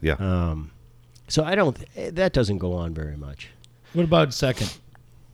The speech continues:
Speaker 2: Second as far as what?
Speaker 3: Well, when you're out in the field, guys are there at second. Much, <sighs> anything?
Speaker 2: Depends who it is.
Speaker 3: Yeah.
Speaker 2: Depends who it is. Depends the relationship. Um, other than the, the initial,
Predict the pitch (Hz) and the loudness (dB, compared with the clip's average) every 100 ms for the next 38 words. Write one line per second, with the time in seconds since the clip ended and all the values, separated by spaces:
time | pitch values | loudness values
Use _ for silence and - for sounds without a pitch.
0 | - - - - - - - - - - | -20 -20 -20 -20 -20 -20 -20 -18 -12 -2
1 | 131 113 110 110 104 98 80 - - 175 | 0 2 0 0 -2 -4 -6 -12 -2 4
2 | 180 - 156 151 156 147 131 - 156 143 | 6 4 2 6 8 10 8 4 0 2
3 | 117 127 101 87 - - - - 139 131 | 2 2 2 0 -8 -20 -20 2 8 10
4 | 127 127 113 110 98 90 - 90 95 - | 8 6 4 4 2 0 -2 -2 -4 -4
5 | 139 147 - - - - - - - - | -2 -2 -6 -12 -18 -18 -20 -20 -18 -12
6 | - - - - - - - 151 156 139 | -10 -10 -12 -16 -18 -20 -4 -2 0 6
7 | 214 170 170 165 170 214 208 - - 120 | 8 8 8 6 4 0 -6 -12 -6 4
8 | 117 110 104 135 131 135 139 123 - 127 | 6 6 4 0 0 2 2 4 6 6
9 | 110 104 98 113 117 120 - 127 127 - | 6 4 6 6 4 0 0 0 0 -8
10 | - - 95 98 90 85 80 78 - _ | -14 -12 -4 0 0 0 -4 -12 -20 _
11 | - - - - - - - - 135 131 | -20 -20 -20 -20 -20 -20 -10 2 6 6
12 | 123 123 113 107 110 113 110 120 - 120 | 6 4 4 2 2 2 4 4 2 0
13 | 110 | -2